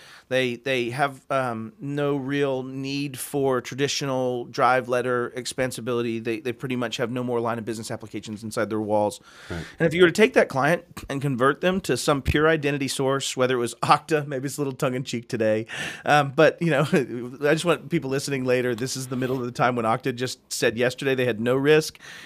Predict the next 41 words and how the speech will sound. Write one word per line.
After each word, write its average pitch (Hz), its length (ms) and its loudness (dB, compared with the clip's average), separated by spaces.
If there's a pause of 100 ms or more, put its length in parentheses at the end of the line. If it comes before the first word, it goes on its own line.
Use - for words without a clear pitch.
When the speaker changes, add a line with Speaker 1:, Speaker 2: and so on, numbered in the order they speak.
Speaker 1:
and 123 100 -2
today 127 240 2
said 131 200 0
they 127 80 0
had 123 120 2
a 110 40 0
hundred 127 280 -2
companies 139 320 -2
probably 139 320 -2
compromised. 135 420 -2
Anyways, 107 300 -6 (240)
I 117 60 0
digress. 107 440 -4 (520)
But, 156 240 4
you 165 80 2
know, 135 240 0 (220)
if 165 180 -2
you 156 100 -4
have 156 140 2
some 190 200 4
identity 147 420 2
management 123 720 -2
space 110 580 -2 (320)
and 120 120 -4
extend 170 440 0
that 160 120 4
into 147 180 -4
SaaS, 110 560 -2
the 143 80 -4
experience 165 640 -2
will 143 100 -4
be 131 140 -4
literally, 131 440 0
I 107 40 -2
just 139 240 -6
sign 135 180 -6
in 139 140 -8
and 123 100 -8
stuff 117 260 -6
works, 135 400 -2
and 101 160 -8